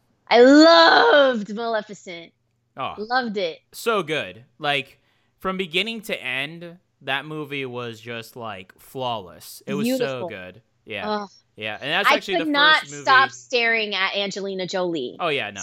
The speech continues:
Speaker 1: She
Speaker 2: no.
Speaker 1: was so captivating in that movie.
Speaker 2: Yes.
Speaker 1: I couldn't stop staring at her. She's so beautiful in that movie.
Speaker 2: Yeah, it was
Speaker 1: Yeah.
Speaker 2: good. That's actually
Speaker 1: Flawless.
Speaker 2: the, uh, first, that was actually the first,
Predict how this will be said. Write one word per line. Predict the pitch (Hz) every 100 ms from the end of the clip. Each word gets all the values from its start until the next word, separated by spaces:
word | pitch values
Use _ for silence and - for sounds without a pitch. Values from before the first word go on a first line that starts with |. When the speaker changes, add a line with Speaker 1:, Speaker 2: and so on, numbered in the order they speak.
| -
Speaker 1:
She | 294
Speaker 2:
no. |
Speaker 1:
was | 302 -
so | - - 339 311 330 330
captivating | - 285 247 - 214 190 175 165
in | 151 151
that | 104
movie. | 165 151 160 -
Speaker 2:
Yes. | - 98 - - - -
Speaker 1:
I | 226
couldn't | 294 247
stop | - 214
staring | - 180 175 165
at |
her. | 175 139
She's | - - 185
so | - 202
beautiful | 190 180 165 165 160
in |
that | 156 143
movie. | 139 135 131 135 _ _ _
Speaker 2:
Yeah, | 101 85 80 _ -
it |
was | 104 104
Speaker 1:
Yeah. | 127
Speaker 2:
good. | 123
That's | 156 180
actually | 180 214
Speaker 1:
Flawless. | 202 185 160
Speaker 2:
the, | 139 131
uh, | 123 117 110 -
first, | 147 147 147 - _ _ _ _
that | 143
was | 147
actually | 160 - 151
the | 135
first, | 123 _ 139 127 123 127 -